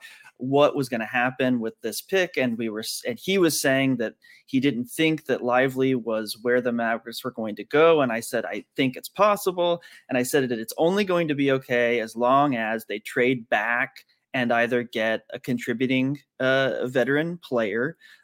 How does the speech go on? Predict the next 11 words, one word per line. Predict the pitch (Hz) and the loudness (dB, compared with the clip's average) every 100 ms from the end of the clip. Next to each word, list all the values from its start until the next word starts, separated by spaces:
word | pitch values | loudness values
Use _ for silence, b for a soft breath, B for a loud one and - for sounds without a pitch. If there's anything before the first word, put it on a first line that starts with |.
| b | b
um, | 127 120 117 113 - | -2 0 0 -2 -2
or | 143 139 | 2 4
if | 139 139 | 2 0
they | 131 | -2
can | 131 139 123 123 120 120 | -2 -2 0 0 -2 -4
shed | - - 123 | -4 0 2
one | 123 117 | 2 -2
of | |
these | 117 - | -4 -4
salaries | 120 110 113 113 107 | -2 0 -2 -4 -4
that | 120 110 | -4 -4